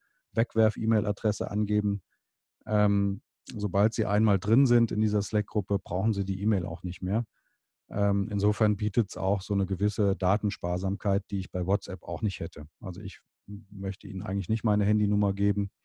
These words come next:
Ich brauche auch nicht Ihre Handynummer. Äh, insofern ist das so eine ganz gute Art und Weise, finde ich,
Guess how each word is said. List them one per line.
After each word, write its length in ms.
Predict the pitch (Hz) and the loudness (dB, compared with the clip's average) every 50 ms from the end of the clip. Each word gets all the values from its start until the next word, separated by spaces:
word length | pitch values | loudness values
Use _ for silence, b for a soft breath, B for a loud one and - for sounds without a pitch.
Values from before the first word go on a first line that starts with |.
| b b b b b b b b | b b b b b b b b
Ich 160 | - 98 - | -6 -6 -4
brauche 220 | - 101 104 98 | -2 -2 -2 0
auch 140 | 95 87 82 | 0 -2 -2
nicht 160 | 95 87 - | -4 -4 -2
Ihre 180 | 113 117 110 104 | 0 2 2 4
Handynummer. 640 | 101 104 104 101 98 101 98 98 98 95 98 98 - _ _ _ _ _ _ _ _ _ _ _ _ - | 4 2 2 2 2 2 2 2 2 0 0 -2 -4 _ _ _ _ _ _ _ _ _ _ _ _ -2
Äh, 200 | 117 110 107 107 | 0 0 2 2
insofern 480 | 107 104 101 107 104 - 107 101 101 | 2 2 4 2 2 4 2 2 2
ist 180 | 98 95 - 101 | 0 -2 -2 -2
das 100 | 92 - | -2 0
so 100 | - 95 | 0 0
eine 140 | 95 95 92 | 0 0 0
ganz 260 | - 92 95 95 - | 0 0 -2 -2 -4
gute 260 | - 101 92 - 98 | -4 -6 -4 -4 -4
Art 180 | 90 90 90 92 | -4 -4 -4 -4
und 120 | 92 82 | -4 -4
Weise, 320 | 85 85 90 95 92 95 | -2 -2 -2 -2 -2 -4
finde 320 | 92 - - 101 87 87 110 | -6 -6 -4 -4 -2 0 2
ich, 280 | 123 143 - - - | 0 0 0 -2 -10